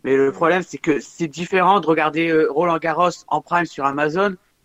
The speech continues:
Speaker 1: qu'en direct à la télé. Donc je pense que sur ce côté-là, le sport à la télé sera toujours dominant. Après, euh, euh, sur l'émission de Nabila, la, la question d'interactivité, moi ce que je me pose surtout comme question, c'est l'histoire de l'interactivité. Est-ce que ça dépendra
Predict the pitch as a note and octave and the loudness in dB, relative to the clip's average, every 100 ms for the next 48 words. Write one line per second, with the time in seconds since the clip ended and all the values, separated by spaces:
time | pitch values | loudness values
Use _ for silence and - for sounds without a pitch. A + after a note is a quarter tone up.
0 | _ _ - D3+ C#3+ C3+ D3+ E3+ - D3+ | _ _ -4 -2 -2 -2 -2 -2 -2 -2
1 | C#3+ - E3 D#3 C#3 - - F3 - D3 | -2 0 0 0 -2 -6 -4 -4 -4 -8
2 | D3+ - D#3 - E3 F3 D#3+ D3 - D3+ | -8 -6 -6 -2 0 2 0 -2 -2 0
3 | D3 C#3+ - E3 E3 D#3 - C3+ C#3 C#3+ | 0 -2 -2 2 2 0 -4 -8 -8 -4
4 | C#3 C3+ C3+ D3 F#3 - _ _ _ _ | -2 -2 -2 -4 -4 -4 _ _ _ _
5 | _ _ _ _ - D#3 E3+ - G#3 A3 | _ _ _ _ -6 -4 -4 -2 2 4
6 | G#3+ F#3 D#3 _ _ _ - D#3+ E3 D#3+ | 4 4 2 _ _ _ -4 2 2 2
7 | F#3+ F3+ F#3+ - G#3 F#3 D#3+ E3 E3+ D#3+ | 0 0 0 0 2 2 0 0 0 0
8 | D#3 - _ - C#3 D3+ D3+ D#3 D#3 D#3+ | -4 -14 _ -8 -2 0 2 2 0 -2
9 | F3+ - F#3 F#3+ F3+ F3+ F3 F3 E3 F3 | -8 -6 -4 -2 -2 -2 -2 -2 -2 -4
10 | - F#3 F3+ F#3+ F#3 - G3+ G#3+ F3+ E3+ | -2 -2 -2 -6 -6 -2 -2 0 0 0
11 | D#3+ F#3 F#3 - F3+ E3 F3+ - G#3+ G#3 | -4 -4 -6 -10 -4 -4 -4 -6 -6 -6
12 | D#3 D#3+ G3 E3 D#3 D#3+ F3 E3+ - E3 | -8 -4 -2 0 0 -2 -2 -4 -4 -6
13 | D#3+ - D3+ C#3+ - E3 D#3 D3+ D3 F3 | -6 -2 -2 -2 -4 -4 -2 -2 -2 -2
14 | F#3 F3 D#3 E3+ | 0 0 2 2